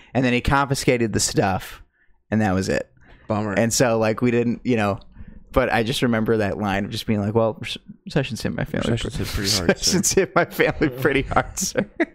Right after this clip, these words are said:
Speaker 1: It wasn't as bad about the, like, "What are you doing hanging out with these guys?" It wasn't
Speaker 2: Yeah.
Speaker 1: like, it wasn't that shitty, you know what I mean? I think he was more, like, poking fun at it a little bit.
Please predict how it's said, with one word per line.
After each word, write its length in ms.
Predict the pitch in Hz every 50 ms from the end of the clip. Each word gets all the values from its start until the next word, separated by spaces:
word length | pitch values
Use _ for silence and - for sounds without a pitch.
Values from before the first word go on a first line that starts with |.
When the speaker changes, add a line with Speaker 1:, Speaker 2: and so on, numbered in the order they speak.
| _ - - - - - - - - 262 214 -
Speaker 1:
It 100 | 214 240
wasn't 240 | 320 349 330 320
as 120 | 302 233 170
bad 280 | 139 196 180 180 180
about 240 | 170 160 160 165 160 -
the, 80 | 180 151
like, 220 | 147 143 139 127
"What 100 | 160 160
are 20 | 156
you 60 | 156
doing 180 | 147 156 147 147
hanging 140 | 147 139 143
out 120 | 139 135
with 120 | 123 123 127
these 200 | 127 127 127 117
guys?" 160 | 127 113 -
It 60 | 170 202
wasn't 240 | 226 208 165 170 170
Speaker 2:
Yeah. 60 | 117
Speaker 1:
like, 400 | 151 135 120 110 - - - - -
it 60 | - 196
wasn't 260 | 214 208 180 175 165
that 140 | 139 127 -
shitty, 500 | - - - 117 98 92 92 85 98 110
you 60 | 110
know 80 | 113 104
what 40 | 107
I 80 | 107 104
mean? 220 | 107 104 110 113
I 80 | 107 110
think 180 | - 131 120
he 60 | 127 127
was 140 | 117 117 101
more, 180 | 107 107 110
like, 220 | 107 104 98 107 -
poking 320 | - 135 95 - - 98
fun 240 | 95 - 95 92 92
at 140 | 90 90 98
it 100 | 107 110
a 60 | - 107
little 220 | 110 - - 120
bit. 240 | 117 - - -